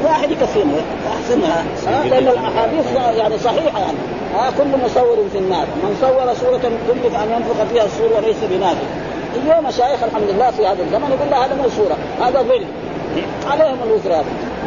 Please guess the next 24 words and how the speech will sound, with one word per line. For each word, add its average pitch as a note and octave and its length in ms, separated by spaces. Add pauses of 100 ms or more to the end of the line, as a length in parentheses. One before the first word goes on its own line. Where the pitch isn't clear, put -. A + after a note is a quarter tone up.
(640)
ها؟ B3 200
لأن A3+ 180
الظل C#4 300
إذا A3+ 320 (260)
وقف A#3 280
أمام B3+ 260
المراية A#3 360
وراه C4+ 220 (440)
صورته B3+ 280
ماتت. G#3+ 180 (320)
ها؟ - 360 (320)
وأحاديث C4+ 500
يعني A3 180 (100)
كثيرة C4 340
يعني، F3 280 (440)
ويكفي F4+ 200
ذلك، A3+ 420 (360)
آه، - 20
آه، F#3+ 320 (800)
مثل G3 220
لا B3 80
أحد، B3 320
آه، A3+ 240 (300)
من B3+ 100